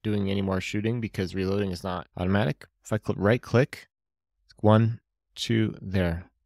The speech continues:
After I s-, initiated the reload, it took the two seconds. So that's how you do reloading in your game.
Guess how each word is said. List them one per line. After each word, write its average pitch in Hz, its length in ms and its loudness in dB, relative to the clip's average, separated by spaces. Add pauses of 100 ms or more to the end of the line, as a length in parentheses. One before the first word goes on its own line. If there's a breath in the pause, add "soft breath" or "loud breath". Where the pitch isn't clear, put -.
(320)
After 117 240 2
I 127 140 6 (160)
s-, - 160 -12 (100)
initiated 107 480 4
the 107 100 4
reload, 104 440 4 (640)
it - 160 -2 (160)
took - 220 -2
the 90 80 -4
two 107 160 -2
seconds. - 600 -6 (1600)
So - 100 -8
that's 110 180 2
how 123 60 4
you 120 140 6
do 113 100 4
reloading 107 480 6
in 107 60 2
your 107 100 0
game. 143 300 0